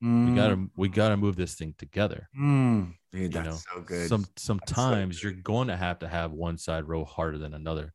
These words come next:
Speaker 2: to
Speaker 1: Yeah.
Speaker 2: get around whatever obstacle is there. But
Speaker 1: Mm.
Speaker 2: you have to come back together and go that dir-, and go that forward direction
Speaker 1: That's so
Speaker 2: together. It's not one or the other.
Speaker 1: That's so
Speaker 2: But you're just, like, you're just going in a damn circle,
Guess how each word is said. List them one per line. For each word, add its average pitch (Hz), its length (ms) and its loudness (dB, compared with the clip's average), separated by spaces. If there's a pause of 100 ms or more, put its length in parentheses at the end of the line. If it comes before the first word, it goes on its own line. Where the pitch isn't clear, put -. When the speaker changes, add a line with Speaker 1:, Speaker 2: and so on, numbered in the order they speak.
(280)
Speaker 2:
to 92 60 -2
Speaker 1:
Yeah. 85 60 0
Speaker 2:
get 104 120 4
around 92 420 2
whatever 90 260 -2
obstacle 82 580 -4
is 69 140 -14
there. 78 380 -4 (260)
But 104 60 -4 (300)
Speaker 1:
Mm. 92 80 -2
Speaker 2:
you 90 80 -4
have 101 220 -2
to - 80 -12
come 92 200 -4
back 90 160 -4
together 80 640 -2 (760)
and 85 160 -8
go 90 180 2
that 87 240 0
dir-, 82 160 -8
and 85 160 -6
go 87 180 0
that 85 300 -4 (100)
forward 85 320 -2
direction 80 520 -6
Speaker 1:
That's - 160 -20
so - 40 -16
Speaker 2:
together. 82 360 0
It's - 240 -10
not 90 220 -4
one 90 200 -2
or 87 60 0
the 80 160 -8
other. 82 340 -6 (220)
Speaker 1:
That's - 220 -18
so - 120 -12
Speaker 2:
But 87 60 0
you're 107 100 0
just, 117 180 0
like, 104 180 2
you're 135 80 2
just 120 140 -4
going 107 200 2
in 117 80 -2
a - 20 -8
damn 92 360 -4
circle, 151 460 2